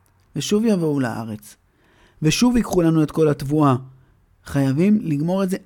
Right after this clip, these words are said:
עד הסוף." "בסדר, בסדר", הקשר שלו אמר, "לא התכוונתי לעצור לגמרי את המרדף. יש לי רעיון, תקשיב, עשר דקות מנוחה. כל אחד שם רגע את הראש,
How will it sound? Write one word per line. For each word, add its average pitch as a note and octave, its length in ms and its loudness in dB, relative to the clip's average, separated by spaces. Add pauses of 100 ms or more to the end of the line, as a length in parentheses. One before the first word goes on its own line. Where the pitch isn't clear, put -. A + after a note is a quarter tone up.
עד D4 200 4
הסוף." F#3+ 440 0 (1500)
"בסדר, F#3 440 0
בסדר", F#3+ 460 0
הקשר C#3 360 -4
שלו C#3 240 0
אמר, C3+ 140 2
"לא E3+ 100 -2
התכוונתי B3+ 480 -2
לעצור G#3 380 2
לגמרי F3+ 320 0
את E3 80 -2
המרדף. D3+ 520 0 (800)
יש F3+ 120 -6
לי G#3+ 80 4
רעיון, F3 400 4 (180)
תקשיב, - 360 -2 (760)
עשר G#3+ 280 2
דקות G3 520 2 (120)
מנוחה. C#3+ 400 0 (320)
כל C#3+ 180 -2
אחד C#3 220 -6
שם C#3 260 -6
רגע C3+ 180 -4
את C3 100 -10
הראש, D#3 520 -8